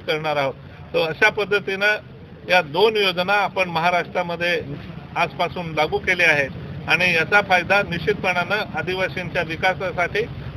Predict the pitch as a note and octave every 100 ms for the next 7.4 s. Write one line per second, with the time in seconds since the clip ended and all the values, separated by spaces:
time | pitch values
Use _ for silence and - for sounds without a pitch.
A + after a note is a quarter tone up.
0 | - E3 F#3 E3 E3+ F3+ F3+ F3+ F3 E3+
1 | E3+ D#3 F3+ F3+ F3+ F3+ F3+ F3+ G#3+ F#3
2 | F3 F3 - G3+ F#3 F3 F3 F3 E3 E3
3 | D#3 - - C#3+ D#3+ E3+ D3+ E3+ F3 D#3+
4 | E3+ D3 D#3+ G#3 G3 F3+ D3+ - - D3
5 | F3 D#3+ E3 C#3+ C3+ D#3+ D3 C#3+ B2+ -
6 | - - - D#3+ D#3+ - G3+ G3 F#3+ F#3+
7 | F#3+ F#3 G#3